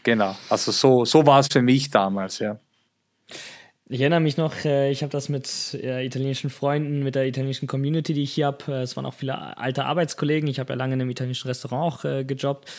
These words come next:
Speaker 2: Ähm, wir haben das Spiel in einem Hofbräuhaus geguckt, hier in Hamburg. Ähm, und schön deutsch, österreichisch gegessen, schön Schnitzel,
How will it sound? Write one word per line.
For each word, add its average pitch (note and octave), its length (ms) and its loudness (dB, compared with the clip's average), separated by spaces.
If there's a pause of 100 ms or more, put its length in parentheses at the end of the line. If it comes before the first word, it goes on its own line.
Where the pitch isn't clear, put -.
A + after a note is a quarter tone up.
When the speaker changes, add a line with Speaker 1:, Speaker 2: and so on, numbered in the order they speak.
(380)
Speaker 2:
Ähm, C3+ 600 4
wir C3 60 2
haben C3 100 2
das C3 100 0
Spiel C#3+ 320 0
in C3+ 260 -2
einem B2+ 360 0
Hofbräuhaus B2+ 760 2 (300)
geguckt, - 480 -4 (180)
hier B2+ 220 -4
in A#2+ 100 0
Hamburg. A#2 500 -2 (560)
Ähm, B2 800 4 (720)
und C3 160 0
schön C3+ 520 6 (360)
deutsch, C#3+ 420 4
österreichisch C3+ 760 2
gegessen, E3 560 2
schön B2+ 200 0
Schnitzel, D#3 580 2